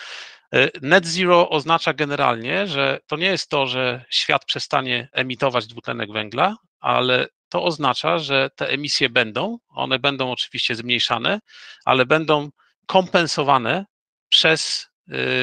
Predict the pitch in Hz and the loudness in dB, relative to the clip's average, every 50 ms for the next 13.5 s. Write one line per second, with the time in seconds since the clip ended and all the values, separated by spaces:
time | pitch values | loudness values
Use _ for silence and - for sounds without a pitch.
0 | 127 127 123 123 120 - _ _ - 139 127 120 123 117 120 120 139 147 147 143 | -2 -2 -4 -4 -6 -8 _ _ 0 0 0 0 -2 -8 -2 2 4 4 4 4
1 | 139 139 135 131 131 127 _ _ _ - - - 139 127 143 151 - - 131 123 | 4 2 2 2 2 -2 _ _ _ -8 -4 -4 -2 -2 -4 -10 -8 -6 -4 -4
2 | 117 113 _ _ _ _ - 110 120 135 143 147 135 143 147 147 139 131 165 185 | -4 -6 _ _ _ _ -14 -6 -4 -4 -4 -2 0 2 2 2 2 4 2 2
3 | 208 220 _ _ _ _ - _ _ _ _ - 135 135 - - 151 - - 151 | 2 0 _ _ _ _ -20 _ _ _ _ -6 -4 -2 2 2 2 2 0 -2
4 | 139 131 131 127 _ _ _ _ _ _ 147 139 123 123 123 - - 147 127 123 | -4 -4 -8 -12 _ _ _ _ _ _ -8 -6 -4 -4 -4 -4 -4 -4 -2 0
5 | 123 131 131 120 - - 107 95 95 - 143 87 92 185 170 165 - - 131 - | 0 2 0 0 0 0 -2 -2 -2 -6 -6 -8 -4 -2 -2 -2 -2 -2 -4 -4
6 | 107 - - 104 - - 110 101 107 98 107 98 104 98 95 98 87 - _ _ | -4 -4 -6 -8 -8 -10 -12 -14 -14 -14 -12 -10 -10 -10 -10 -10 -12 -14 _ _
7 | _ _ _ _ _ _ _ _ _ - - - - - - _ - 147 135 127 | _ _ _ _ _ _ _ _ _ -20 -18 -18 -18 -18 -8 _ 0 0 0 2
8 | 135 151 151 147 151 _ _ - _ - - 196 - 208 185 170 - - - 202 | 2 4 4 4 2 _ _ -20 _ -10 -8 -2 2 2 2 2 0 0 2 2
9 | 208 202 - - - 165 147 135 131 - - 135 135 131 123 135 135 - - 160 | 2 4 2 2 2 2 0 -2 -2 -4 -2 -2 -2 -2 -2 -4 -4 -6 -6 -4
10 | - 147 - - 135 127 123 117 139 170 - - 139 - 147 127 131 139 143 139 | -6 -4 -4 -2 0 0 0 0 0 -4 -4 -6 -6 -6 -6 -6 -4 -4 -2 -2
11 | 143 139 135 _ _ _ _ _ _ _ _ _ _ _ _ _ _ _ _ _ | -2 -2 -4 _ _ _ _ _ _ _ _ _ _ _ _ _ _ _ _ _
12 | _ _ _ _ _ _ _ - 139 - - 135 110 123 139 143 143 135 127 127 | _ _ _ _ _ _ _ -2 0 2 2 0 0 0 -2 0 2 2 2 2
13 | 123 110 - 131 131 135 131 131 127 | 0 -4 -8 -2 2 2 2 2 0